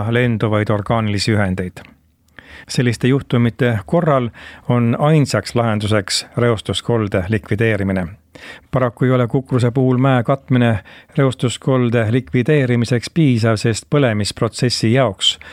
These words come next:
vajalik hapnik tungib mäkke mitte ainult nõlvade,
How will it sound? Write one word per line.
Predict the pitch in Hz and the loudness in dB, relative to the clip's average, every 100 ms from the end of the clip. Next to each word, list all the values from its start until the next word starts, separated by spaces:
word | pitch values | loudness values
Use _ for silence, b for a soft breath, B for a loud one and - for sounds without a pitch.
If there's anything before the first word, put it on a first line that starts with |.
| B B - | B B -2
vajalik | 123 113 107 - | 0 0 -2 0
hapnik | 143 156 - - 101 90 - - - | -2 -2 -6 -2 -2 -4 -12 -20 -4
tungib | 135 123 113 117 | -2 0 0 2
mäkke | 131 - 120 | 0 0 -2
mitte | 110 - 110 | 0 0 0
ainult | 110 104 - | 0 -2 -2
nõlvade, | 135 170 156 123 120 | 0 2 2 2 0